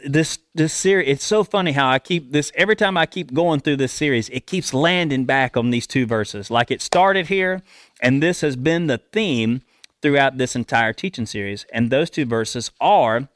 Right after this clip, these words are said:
John three sixteen and seventeen. And so it says, "For God so loved the world that he gave his only begotten Son,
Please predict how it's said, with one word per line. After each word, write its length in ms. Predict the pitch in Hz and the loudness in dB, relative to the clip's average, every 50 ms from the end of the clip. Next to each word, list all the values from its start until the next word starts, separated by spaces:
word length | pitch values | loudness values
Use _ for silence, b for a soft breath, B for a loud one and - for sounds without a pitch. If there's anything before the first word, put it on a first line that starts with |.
| _ _ - | _ _ -12
John 440 | 120 117 139 135 135 139 147 151 139 | -6 -2 0 0 0 0 -2 -4 -4
three 240 | - 135 131 127 | -4 -2 -2 -2
sixteen 600 | - - 127 113 - - - 101 95 90 82 - _ _ _ _ _ | -2 -2 -6 -6 -6 -10 -14 -14 -14 -14 -16 -18 _ _ _ _ _
and 180 | - 110 107 104 | -6 -6 -4 -2
seventeen. 520 | - 117 107 107 98 - - 95 92 - _ b b b b b b | -2 -2 -2 -2 -4 -8 -10 -14 -16 -16 _ b b b b b b
And 140 | b 120 120 | b -2 0
so 140 | - 139 131 | 2 2 2
it 100 | 131 120 | 2 0
says, 320 | - 147 135 135 123 - | 0 0 0 0 0 -2
"For 160 | - - 120 | -4 -6 -4
God 340 | 101 - 127 123 143 175 - | -2 0 0 0 0 -2 -2
so 160 | - - 180 | -2 -2 -2
loved 280 | 170 165 175 180 170 160 | 0 0 0 0 0 -2
the 80 | 156 | -2
world 380 | 151 143 147 147 135 127 117 117 | -2 0 0 2 2 2 2 0
that 160 | 117 120 - | 0 -2 -2
he 240 | - - - 214 226 | -4 -6 -4 -4 -2
gave 300 | 196 147 127 123 120 - | 0 0 0 0 0 0
his 180 | 139 131 - - | -2 -4 -4 -4
only 240 | - 156 175 180 180 | -4 -2 -2 0 0
begotten 420 | 160 156 147 151 147 143 135 131 120 | 0 0 2 2 2 2 2 -2 -4
Son, 340 | - 135 117 107 101 95 | -4 -4 -4 -4 -6 -8